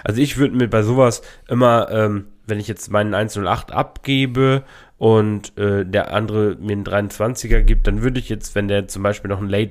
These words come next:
Second hat in diesem Draft, würde ich den Late Second noch verlangen. Das ist so, sowas,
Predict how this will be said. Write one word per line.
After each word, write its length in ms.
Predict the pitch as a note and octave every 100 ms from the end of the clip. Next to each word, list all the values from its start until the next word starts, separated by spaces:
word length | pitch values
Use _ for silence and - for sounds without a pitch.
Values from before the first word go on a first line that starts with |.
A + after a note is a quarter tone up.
| -
Second 420 | C3 C3 D#3+ D3+
hat 340 | C#3+ D3 - -
in 360 | B2 A#2+ G#2 A2
diesem 320 | C3 C#3 D3
Draft, 320 | B2+ C3+ C3 - - -
würde 120 | B2+
ich 60 | B2
den 140 | B2
Late 180 | A#2 A#2
Second 320 | - A#2+ B2
noch 140 | G2 F2
verlangen. 400 | - E2+ D#2+ F2+ - - -
Das 160 | G#2
ist 100 | A2+
so, 260 | A2 A#2+ A2+
sowas, 380 | A2 A2+ A#2